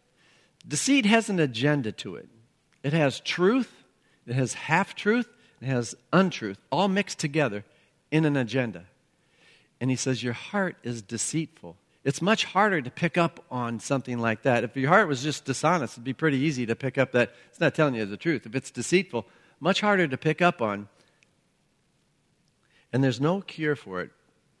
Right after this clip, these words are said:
but there's a better way forward. This is why we look back and we say, <laughs> "I don't know why I did that. I can't tell you. I would never tell somebody else to do what I did,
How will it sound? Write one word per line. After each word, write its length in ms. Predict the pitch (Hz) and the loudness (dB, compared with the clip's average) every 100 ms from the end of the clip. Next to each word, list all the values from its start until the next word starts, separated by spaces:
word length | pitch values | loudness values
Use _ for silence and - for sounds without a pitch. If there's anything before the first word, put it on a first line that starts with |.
| - | -8
but 140 | 127 | -4
there's 220 | 135 123 | -2 -2
a 40 | 123 | -2
better 300 | 117 123 120 | -2 0 0
way 140 | 113 | -2
forward. 480 | 110 156 156 92 58 - _ _ _ _ _ _ _ - _ | -2 -2 -2 -2 -6 -18 _ _ _ _ _ _ _ -20 _
This 180 | - 208 | 2 4
is 140 | 339 254 | 2 2
why 180 | 254 | 4
we 140 | 208 170 | 6 6
look 240 | 165 - | 6 4
back 260 | 151 147 147 | 6 6 6
and 100 | 143 | 2
we 120 | 139 | 2
say, 460 | 135 143 139 131 123 _ _ | 4 6 6 4 -2 _ _
<laughs> 300 | _ _ _ | _ _ _
"I 640 | - - 117 - - - 285 | 2 2 -2 -12 -2 2 4
don't 240 | 254 190 | 4 2
know 140 | 143 143 | 6 4
why 520 | 127 123 127 131 127 | 6 6 8 8 6
I 160 | 123 123 | 4 2
did 260 | 123 123 | 0 0
that. 380 | 127 135 143 - _ _ _ _ _ | 2 2 0 -6 _ _ _ _ _
I 80 | 160 | 2
can't 260 | 196 247 220 | 4 6 8
tell 120 | 220 | 8
you. 60 | 170 | 10
I 100 | 185 | 10
would 160 | 220 | 8
never 200 | 220 359 | 8 6
tell 220 | - 226 | 6 6
somebody 420 | 202 214 208 185 - | 6 4 6 6 6
else 360 | 214 359 - - _ _ _ | 6 6 -2 -18 _ _ _
to 120 | - | 0
do 180 | 170 180 | 6 6
what 180 | 165 156 | 6 4
I 200 | 131 214 | 2 2
did, 320 | 139 123 143 | 2 0 -2